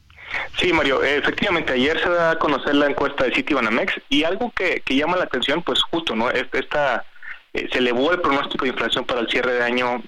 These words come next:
que estaba en cuatro cero ocho a cuatro veinte. Entonces, eso efectivamente genera dudas sobre qué va a pasar con Banco de México. Te diría yo que, eh, pues, ese aumento de la inflación responde a lo que sucedió en enero con el incremento en los precios del jitomate y la cebolla,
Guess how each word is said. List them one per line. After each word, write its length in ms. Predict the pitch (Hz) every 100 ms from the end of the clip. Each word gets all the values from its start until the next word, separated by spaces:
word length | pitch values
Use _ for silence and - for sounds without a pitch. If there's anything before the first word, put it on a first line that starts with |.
| -
que 80 | 110
estaba 500 | - 113 120 113 110
en 220 | 110 101
cuatro 540 | - 120 - 127 117 107
cero 200 | 131 135
ocho 260 | 190 - 180
a 100 | 127
cuatro 320 | 131 131 131
veinte. 220 | 117 110 -
Entonces, 300 | 110 113 110
eso 240 | 131 131 143
efectivamente 580 | 131 - 131 123 120 139
genera 360 | 113 117 120
dudas 380 | 117 147 143 127
sobre 240 | 113 110 -
qué 100 | 131
va 100 | 135
a 60 | -
pasar 240 | 131 127
con 180 | 131 120
Banco 240 | 120 135
de 100 | 135
México. 360 | 147 269 - - - - - - - -
Te 80 | -
diría 260 | 139 151 202
yo 300 | 202 208 208
que, 460 | 170 175 185 196 190
eh, 320 | 131 123 117
pues, 140 | 139 170
ese 200 | - 196
aumento 540 | 190 151 143 160 180
de 60 | 165
la 60 |
inflación 460 | 123 117 143 160 -
responde 600 | 120 120 - 135 139 165
a 80 | 135
lo 120 | 120
que 100 | 120
sucedió 600 | - 113 110 120 123 123
en 120 | 123
enero 340 | 123 160 175 -
con 180 | 120
el 140 | 110 110
incremento 460 | - 107 117 -
en 20 | 131
los 100 | -
precios 260 | 120 120
del 80 | 107
jitomate 520 | - 110 110 110 123
y 60 | 113
la 140 | 104 -
cebolla, 480 | 107 117 117 127